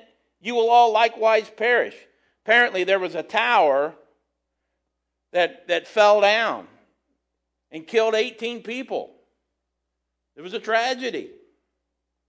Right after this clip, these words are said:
Why did this happen? Jesus doesn't answer the why. But what he is interested in, I find, in both of these scenarios, with the Galileans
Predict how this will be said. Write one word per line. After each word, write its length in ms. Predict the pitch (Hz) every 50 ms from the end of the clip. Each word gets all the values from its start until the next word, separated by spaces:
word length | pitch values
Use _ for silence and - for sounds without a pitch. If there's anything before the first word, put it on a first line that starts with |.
| _ _ _ _ _ _
Why 300 | 127 117 139 151 180 214
did 180 | 220 220 202 220
this 180 | 233 226 226
happen? 520 | - 247 196 208 233 247 - 214 151 98 - _ _ _ _ _ _ _ _ _ _ _ _ _ _ _ _ _ _ _ _ _ _ _ _ _ _ _ _ _ _ _ _ _ _ _ _ _ _ _ _ _ _ _ _ _ _ _ _ _ _ _ _ _ _ _ _ _ _ _ _ _ _ _ _ _ _ _ _ _ _ _ _ _ _ _ -
Jesus 300 | 214 254 240 254 240 -
doesn't 320 | - 247 233 220 233 -
answer 480 | - 233 254 262 269 262 269 214 185 170
the 80 | 165
why. 680 | 170 170 180 190 196 208 208 208 214 208 160 113 - - - _ _ _ _ _ _ _ _ _ _ _ _ _ _ _ _ _ _ _ _ 175
But 80 | 190
what 160 | 208 233 226
he 120 | 220 214 220
is 380 | 226 233 277 311 320 277 220
interested 840 | 233 - 254 277 269 269 - 226 180 165 156 143 135 - - 143 127 131
in, 200 | 131 139 147 151
I 120 | 156 151
find, 420 | 147 - 147 143 147 156 165 170 -
in 220 | - 151 156 156
both 300 | 151 202 247 269 269 269
of 140 | 226 202 190
these 220 | 214 208 190 -
scenarios, 760 | - 190 185 190 196 220 233 226 170 143 123 104 107 107 - -
with 180 | 165 165 160 -
the 60 | 123
Galileans 880 | 110 156 170 180 180 175 160 165 175 202 220 240 247 247 247 240 -